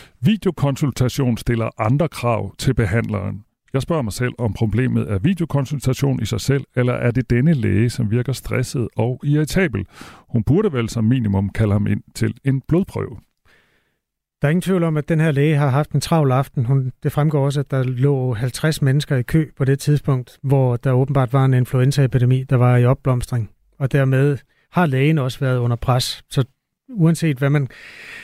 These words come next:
Speaker 2: kan konkludere på lægen, den enkelte læges indsats, så er der også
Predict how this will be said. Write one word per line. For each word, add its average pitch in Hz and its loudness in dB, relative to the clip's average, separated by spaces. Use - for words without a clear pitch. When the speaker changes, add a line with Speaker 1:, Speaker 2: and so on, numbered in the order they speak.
Speaker 2:
kan 156 0
konkludere 156 0
på 135 2
lægen, 151 2
den 143 0
enkelte 147 2
læges 139 4
indsats, 143 2
så 151 2
er 151 4
der 151 4
også 151 2